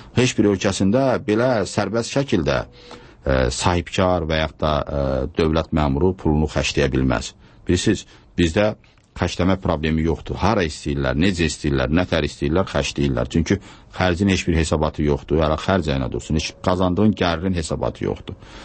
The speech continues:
Heç kəs soruşmur səndən ki, sən bir bəyannamə verdinmi, bu qədər pul, e, deyək ki, e, sən qazandın, nə qədər vergi ödədin? Sənin bu boyda binan var.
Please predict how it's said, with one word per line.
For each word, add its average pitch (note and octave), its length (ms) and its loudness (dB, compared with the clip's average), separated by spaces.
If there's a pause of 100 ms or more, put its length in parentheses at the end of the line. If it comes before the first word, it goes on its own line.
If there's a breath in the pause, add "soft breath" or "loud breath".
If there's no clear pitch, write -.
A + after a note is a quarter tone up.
(180 loud breath)
Heç - 180 4
kəs A2 140 0
soruşmur G#2+ 400 2
səndən C2 400 -4
ki, F#2 160 2 (400 loud breath)
sən F2 300 0
bir D#2+ 160 0
bəyannamə E2+ 480 0
verdinmi, E2 500 2
bu E2 160 0
qədər E2 320 0
pul, F#2 240 2
e, D#2 180 0 (460)
deyək D2 240 0
ki, D2+ 160 2
e, C#2 320 0
sən E2+ 240 0
qazandın, D2 400 0
nə D#2+ 160 2
qədər C3+ 180 2
vergi D#2+ 300 2
ödədin? A#1 340 -2 (300 loud breath)
Sənin A#2 240 4
bu A2+ 160 4
boyda G2 240 2 (240)
binan F#2+ 320 2
var. C2 220 -4